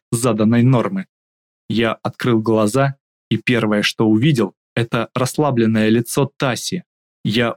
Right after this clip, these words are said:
удивился не ее крепкому сну, а тому, что она даже не ворочалась ночью. Видимо, поэтому и я не проснулся. Меня вообще будил любой звук,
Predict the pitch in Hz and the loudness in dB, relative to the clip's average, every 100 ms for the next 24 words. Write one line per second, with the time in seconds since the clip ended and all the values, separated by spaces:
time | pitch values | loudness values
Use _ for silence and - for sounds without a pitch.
0 | - 120 123 131 123 - 120 - 123 120 | -2 2 4 4 2 0 -4 -2 2 2
1 | 120 131 165 175 143 127 - 117 120 - | 4 4 2 0 0 -2 -2 0 0 0
2 | 139 120 92 _ _ _ - 117 135 139 | 2 0 0 _ _ _ -8 -6 0 2
3 | 160 - - 120 131 131 131 147 127 101 | 2 0 -2 2 2 0 0 0 0 0
4 | 123 131 156 170 143 - 113 113 - 135 | 0 0 2 2 2 2 0 0 2 2
5 | 104 - - _ _ _ _ - 117 127 | 2 -4 -8 _ _ _ _ -2 0 2
6 | 120 113 - 120 143 113 98 - _ _ | 2 0 -2 -2 -2 -4 -8 -10 _ _
7 | 196 170 113 92 - _ 110 107 107 - | 2 2 2 -2 -6 _ -6 -4 -4 -4
8 | 107 98 - - - _ _ _ _ _ | -2 -2 -2 -6 -8 _ _ _ _ _
9 | _ - 107 110 120 131 117 127 143 - | _ -6 0 2 2 2 2 0 -2 -2
10 | - 113 104 117 131 135 - 147 170 147 | 0 0 0 0 2 0 0 2 2 2
11 | 127 104 123 135 - | 2 0 0 0 -2